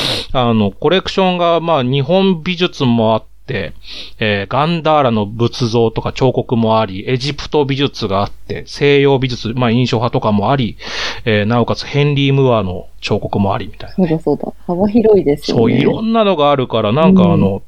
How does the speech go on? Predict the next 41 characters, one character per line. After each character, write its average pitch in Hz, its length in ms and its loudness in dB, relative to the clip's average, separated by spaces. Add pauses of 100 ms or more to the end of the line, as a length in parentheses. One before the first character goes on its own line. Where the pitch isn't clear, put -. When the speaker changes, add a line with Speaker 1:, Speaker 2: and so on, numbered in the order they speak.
Speaker 1:
と 175 200 0
あ 170 60 2
る 180 80 2
人 117 240 -4
が、 107 360 -2 (280)
あ 123 200 -4
の、 - 220 -6
ち - 100 -6
ょ 175 40 2
っ 180 80 -8 (120)
と 214 120 4
し - 80 -4
た 185 140 0
メ 151 140 2
ト 160 100 2
ロ 156 100 2
ポ 156 140 0
リ 147 80 0
タ 147 100 2
ン 139 60 0
美 135 100 0
術 135 200 -2
館 101 160 -4
だ 98 100 -4
ね 160 100 0
っ - 40 2
て - 180 -8
い 90 120 -6
う、 - 100 -10 (200)
東 196 240 2
洋 175 60 0
の 120 80 -2
メ 107 120 2
ト 131 80 0
ロ 120 80 0
ポ 127 140 0
リ 110 80 0
タ 95 120 -2
ン 92 60 -6
だ - 100 -6
と - 100 -8